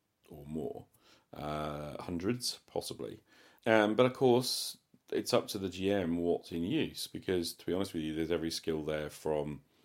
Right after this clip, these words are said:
you know, kind of, uh, you know, there's all the weapon skills you could imagine,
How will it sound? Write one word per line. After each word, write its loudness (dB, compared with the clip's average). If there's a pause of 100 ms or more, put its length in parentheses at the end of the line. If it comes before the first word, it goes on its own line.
(340)
you -2
know, 0 (580)
kind -2
of, -6 (360)
uh, -4 (120)
you -4
know, -6
there's -4
all 0
the 2
weapon 2
skills -4
you -12
could -4
imagine, -4